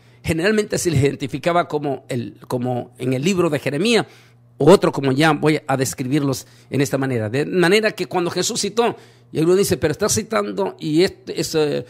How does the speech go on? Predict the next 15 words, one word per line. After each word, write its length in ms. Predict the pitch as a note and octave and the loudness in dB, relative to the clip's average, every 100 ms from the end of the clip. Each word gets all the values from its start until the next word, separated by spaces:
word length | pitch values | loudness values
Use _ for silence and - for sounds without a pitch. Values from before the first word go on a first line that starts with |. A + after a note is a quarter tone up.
| - - - | -18 -20 -4
eso 320 | D#3+ - D#3+ | -2 0 2
no 220 | D#3+ F3+ | 4 4
existía", 560 | F3+ E3 - A3 A2 F#2 | 2 -2 -4 0 2 0
o, 100 | C#3 | -2
o 480 | - - - C#3+ | -10 -18 -12 -10
"¿qué 140 | - E3 | -2 0
pasó? 340 | E3 - G#3 | 2 0 -2
¿Por 160 | D#3 C#3+ | -4 -2
qué 180 | F#3 F3 | 0 0
se 120 | C#3 | -2
equivocó?". 440 | - C#3+ C3+ F#3 | -2 -2 0 2
No, 200 | D3+ D3 | 2 0
en 100 | C#3 | 2
ningún 220 | C#3+ F3 | 2 4
momento. 420 | G#3+ A3 E3 - | 2 2 0 -4